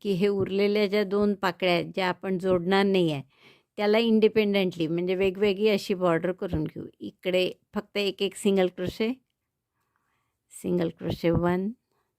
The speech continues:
टू, थ्री, फोर.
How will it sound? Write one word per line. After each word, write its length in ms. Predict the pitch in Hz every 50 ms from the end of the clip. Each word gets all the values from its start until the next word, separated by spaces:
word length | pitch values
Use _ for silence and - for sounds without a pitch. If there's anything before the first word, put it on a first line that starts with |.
| _ _ _ _ _ _ _ _ _ _ _ _ _ _ _ _ _ _ _ _ _ _ _ _ -
टू, 360 | - 170 170 175 175 180 220 - _ _ _ _ _ _ _ _ _ _ _ _ _ _ _ _ _ _ _ _ _ _ _ _ _ _ _ _ _ _ _ _ _ _ _ _ _ _ _ _ _ _ _ _ _ _ _ _ _ _ _ _ _ _
थ्री, 480 | - - 185 170 165 165 170 170 185 233 _ _ _ _ _ _ _ _ _ _ _ _ _ _ _ _ _ _ _ _ - -
फोर. 320 | - - - 165 143 131